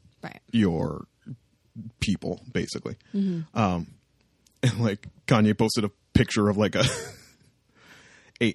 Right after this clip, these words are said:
Speaker 2: empty, darkened hallway, probably from his, you know, home number four in Calabasas or whatever. It was like, you know, "Does, do this look like the sunken place? L O L." And, like, everybody, like, dragged his ass. I'm like,
Speaker 1: <laughs>
Speaker 2: "Yeah,
Speaker 1: Yeah.
Speaker 2: did you see the movie? Yeah, it
Speaker 1: <laughs>
Speaker 2: does."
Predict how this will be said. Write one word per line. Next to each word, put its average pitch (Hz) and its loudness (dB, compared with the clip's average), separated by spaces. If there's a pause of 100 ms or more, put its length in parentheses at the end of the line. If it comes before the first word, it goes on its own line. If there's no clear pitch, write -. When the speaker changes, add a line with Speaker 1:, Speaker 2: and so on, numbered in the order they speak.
Speaker 2:
empty, 127 6
darkened 113 4
hallway, 101 4
probably 101 2
from 101 2
his, 92 -2
you 98 2
know, 90 0
home 104 4
number 98 2
four 101 4
in 95 0
Calabasas 95 -4
or 92 -4
whatever. 95 -4 (540)
It 117 0
was 98 2
like, 98 2
you 113 4
know, 98 4
"Does, 123 0
do 131 6
this 151 8
look 165 4
like 175 6
the 156 2
sunken 165 8
place? 175 6
L 120 6
O 110 6
L." 107 2 (300)
And, 113 0
like, 101 0
everybody, 110 2
like, 117 2 (180)
dragged 98 0
his 101 -2
ass. 110 2
I'm 139 10
like, 320 8 (100)
Speaker 1:
<laughs> - -20
Speaker 2:
"Yeah, 139 4
Speaker 1:
Yeah. 262 6
Speaker 2:
did 180 12
you 185 10
see 240 8
the 233 12
movie? 202 12
Yeah, 196 8
it 175 4
Speaker 1:
<laughs> - 8
Speaker 2:
does." 147 8